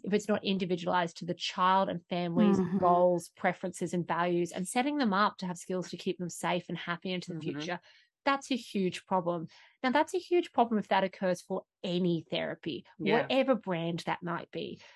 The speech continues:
Speaker 1: You know,
Speaker 3: Yeah.
Speaker 1: we could have similar critiques about C B T being, cognitive
Speaker 2: Yeah.
Speaker 1: behavior
Speaker 2: Mm-hmm.
Speaker 1: therapy being invalidating, for example.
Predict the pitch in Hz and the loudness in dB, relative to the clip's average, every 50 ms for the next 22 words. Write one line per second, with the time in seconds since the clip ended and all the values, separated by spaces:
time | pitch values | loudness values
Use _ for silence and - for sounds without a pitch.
0 | _ - - 190 185 185 185 190 202 - 220 190 - 208 180 - - 240 240 240 | _ -12 -6 -4 -2 0 0 -2 0 -2 0 0 0 -2 -2 0 2 2 4 4
1 | 226 220 226 - 208 - - - 196 180 170 - - 180 180 170 - - - - | 4 2 0 -2 -6 -4 -2 -2 -2 -2 -2 -4 -2 0 0 0 0 -2 -4 -4
2 | - 185 180 190 175 - - 233 240 254 240 214 185 175 170 175 214 - - - | -2 -2 -2 -4 -6 -4 -4 -2 -2 -2 0 0 0 0 0 -2 -4 -6 -4 0
3 | 190 190 170 175 175 175 185 202 202 208 190 180 208 208 208 214 226 254 277 277 | 2 2 4 4 4 6 6 6 6 6 4 4 4 4 6 6 6 6 6 6
4 | 269 - 185 175 - 170 170 180 180 175 165 202 202 214 220 208 185 175 165 165 | 4 2 0 -2 0 -2 -2 -2 0 2 2 4 4 4 4 4 2 0 -2 -6
5 | 156 156 - - - - 180 185 - - - - - _ - - | -8 -10 -10 -10 -8 -8 -8 -8 -10 -10 -12 -12 -14 _ -20 -20